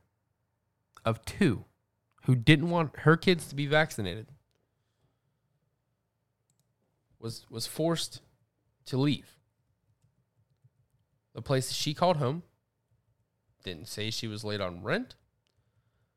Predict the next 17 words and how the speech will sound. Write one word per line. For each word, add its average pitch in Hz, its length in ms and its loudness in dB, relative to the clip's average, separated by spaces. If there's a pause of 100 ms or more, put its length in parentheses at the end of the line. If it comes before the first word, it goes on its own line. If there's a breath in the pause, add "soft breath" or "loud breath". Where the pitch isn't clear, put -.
(1200)
Didn't 85 280 -8
say 107 360 -4
anything 127 400 -2
about 120 240 -2
that 123 140 -4
at 120 100 -4
all. 87 220 -6 (1500)
All 123 220 0
it - 80 -6
said 131 200 -2
was 101 320 -4
she - 240 -8
refused 120 760 -4 (280)
to 98 100 -12
get 107 360 -2 (260)
the 98 100 -12
vaccine. 98 640 -4